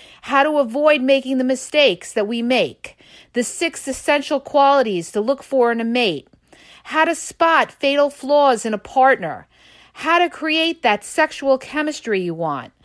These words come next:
So go to Audible and you can look, you can go to my link, which is tiny U R L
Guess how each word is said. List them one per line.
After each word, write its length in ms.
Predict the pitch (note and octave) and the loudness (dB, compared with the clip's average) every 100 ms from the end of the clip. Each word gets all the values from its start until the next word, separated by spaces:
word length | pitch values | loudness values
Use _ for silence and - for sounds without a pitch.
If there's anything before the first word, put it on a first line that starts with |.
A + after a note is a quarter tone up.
| _ - - - | _ -20 -20 -18
So 480 | - C#4+ C4+ - - _ _ _ _ | 0 4 6 4 -2 _ _ _ _
go 320 | C#4+ D4+ F#4 | 4 4 2
to 560 | G4 - D4 C4+ C4+ - _ _ _ | -4 -8 -4 -2 -4 -8 _ _ _
Audible 720 | C4+ D4 E4+ E4+ E4 F4+ F#4 _ _ _ _ _ _ _ | 4 4 2 2 2 2 -4 _ _ _ _ _ _ _
and 300 | - C4 B3+ | 0 2 2
you 80 | C4 | 0
can 380 | C4+ C4 B3 B3 _ _ _ _ _ | -2 -2 -2 -6 _ _ _ _ _
look, 440 | A#3 G#3 D4 F#4 - - | -12 -4 -4 -4 -10 -8
you 200 | B3+ A#3+ | -6 -6
can 80 | |
go 200 | A3 C#4+ | 0 0
to 400 | D4+ D#4+ D4+ C#4+ | 0 -4 -2 -4
my 540 | A#3 A#3+ A#3 A3 G#3+ - _ | -2 0 2 2 2 -2 _
link, 440 | A#3 A3+ D4+ F4+ - - | -12 -2 -2 -2 -8 -6
which 200 | B3 - | -6 -4
is 200 | A3+ - | -8 -8
tiny 640 | - - D#4 E4+ F4+ F#4 - | -12 -2 0 0 -2 -6 -10
U 360 | A3+ G#3 C#4 D#4 | -12 -6 -2 2
R 220 | D#4 C#4 | 4 6
L 460 | A#3+ A3+ A#3 C4+ | 6 4 2 0